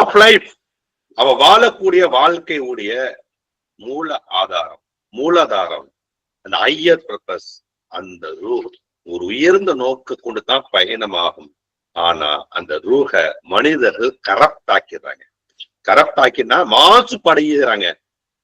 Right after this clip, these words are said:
ரூஹ் எப்போதும் சுத்தமா தான் இருக்கும், தூயதாகத்தான் இருக்கும். அதை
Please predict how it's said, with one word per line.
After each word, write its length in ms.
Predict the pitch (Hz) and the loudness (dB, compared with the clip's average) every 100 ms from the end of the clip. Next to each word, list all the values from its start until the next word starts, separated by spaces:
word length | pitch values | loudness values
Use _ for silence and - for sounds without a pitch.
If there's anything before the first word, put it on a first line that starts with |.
| _ | _
ரூஹ் 260 | 117 180 202 156 | 0 2 4 0
எப்போதும் 420 | - 156 151 165 - | -2 -2 -2 -4 -8
சுத்தமா 340 | - 135 135 127 | -6 0 2 2
தான் 140 | 127 104 | 2 0
இருக்கும், 360 | 95 - 90 82 - | 0 -8 -16 -16 -16
தூயதாகத்தான் 760 | 135 151 147 127 - 110 98 92 | -8 -4 0 0 -2 -6 -2 -4
இருக்கும். 320 | 82 - 85 _ _ _ | -4 -14 -20 _ _ _
அதை 140 | - | -14